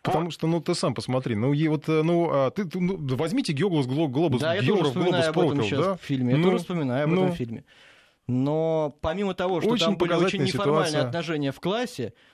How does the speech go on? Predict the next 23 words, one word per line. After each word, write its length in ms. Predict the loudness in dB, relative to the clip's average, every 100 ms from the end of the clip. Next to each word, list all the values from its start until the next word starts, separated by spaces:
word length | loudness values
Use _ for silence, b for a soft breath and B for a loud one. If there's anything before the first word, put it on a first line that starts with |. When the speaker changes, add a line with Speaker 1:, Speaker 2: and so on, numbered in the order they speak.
| b
Speaker 3:
там 180 | -6 -4
были 160 | -2 -2
и 40 |
другие 320 | -4 -4 -4
отношения. 500 | -4 -4 -4 -2 -2
Отношения 420 | -2 0 2 2 0
Speaker 1:
Ну, 60 |
Speaker 3:
в 60 | -2
походе, 460 | -6 -4 -4 -2 -2
Speaker 1:
в 20 |
кино 140 | 0
Speaker 3:
в 40 | 0
ходе 60 |
Speaker 1:
всегда 260 | 0 0 2
Speaker 3:
которого, 180 | 2 2
Speaker 1:
всё 120 | 0
красиво. 480 | -2 -2 -4 -4 -6
Speaker 3:
в 60 | -4
ходе 200 | -4 -2
которого 520 | -4 -2 -2 -2 -4
всё-таки 380 | -6 -6 -6 -6
этот 160 | -6
географ 500 | -4 -2 -2 -6 -10